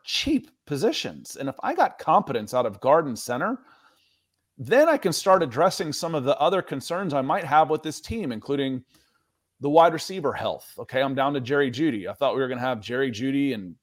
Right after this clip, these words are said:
Tim Patrick and Cortland Sutton. Uh, only having one tight end who's a rookie. He's a baby out there, and he turned into my best receiver. Um, do I need another tight end? Uh,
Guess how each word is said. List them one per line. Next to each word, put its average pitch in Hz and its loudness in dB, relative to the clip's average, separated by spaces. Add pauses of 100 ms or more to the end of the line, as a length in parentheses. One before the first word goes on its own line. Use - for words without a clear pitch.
Tim 151 -4
Patrick 143 0
and 92 -10
Cortland 135 2
Sutton. 151 -2 (840)
Uh, 156 10 (140)
only 196 0
having 185 2
one 170 2
tight 170 0
end 190 -2
who's 151 0
a 147 -2
rookie. 131 -6
He's 131 -6
a 131 -8
baby 139 -2
out 90 -6
there, 110 -4
and 120 -4
he 135 -6
turned 139 -6
into 135 -4
my 135 -2
best 127 -2
receiver. 123 -10 (640)
Um, 113 -2 (200)
do 135 0
I 139 4
need 139 -2
another 143 -2
tight 147 2
end? 135 -8 (540)
Uh, 131 2